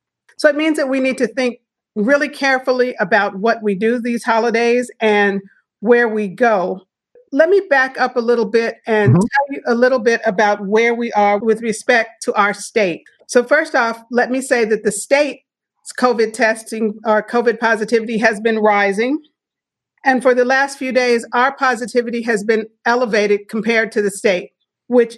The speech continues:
Speaker 1: means we're doing a little worse as a county than the state is.
Speaker 2: Oh.
Speaker 1: Right.
Speaker 2: Oh, so that makes the holidays even more challenging.
Speaker 1: It does indeed make the holidays even more challenging. It also means that we need to be very careful and very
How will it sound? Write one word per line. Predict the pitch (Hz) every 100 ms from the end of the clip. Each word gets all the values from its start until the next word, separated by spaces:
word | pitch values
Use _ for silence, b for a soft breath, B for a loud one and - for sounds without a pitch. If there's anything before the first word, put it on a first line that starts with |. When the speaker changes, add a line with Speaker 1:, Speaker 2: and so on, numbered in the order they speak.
| -
Speaker 1:
means | 254 247
we're | 240 277 294
doing | 233 262 262 247
a | 233
little | 233 254
worse | 233 240 226
as | 220 214
a |
county | 214 233 220 214
than | 208 196
the | 190
state | - 220 196
is. | 170 147 165 - _ _ _ _ _ -
Speaker 2:
Oh. | 117 117 90 76 _ _ -
Speaker 1:
Right. | 214 214 214 180 - - B B B
Speaker 2:
Oh, | 117 120 107 95
so | - -
that | 113 127
makes | 127 120 -
the |
holidays | 117 123 117 113 104
even | 117 110
more | 120 127
challenging. | - 104 98 98 104 90 - _
Speaker 1:
It | - 240
does | 196 240 247
indeed | 240 247 247
make | 226 214
the | 202
holidays | 196 202 196 202 190 -
even | 220 208
more | 202 196
challenging. | 190 190 180 180 180 165 180 B B -
It | 226
also | 240 254 302
means | 262 247 247
that | 233 214
we | 240
need | 247 226
to | 214
be | 208 190 185 -
very | 254 254 247
careful | - 214 202 208 196
and | 196 208
very | 208 214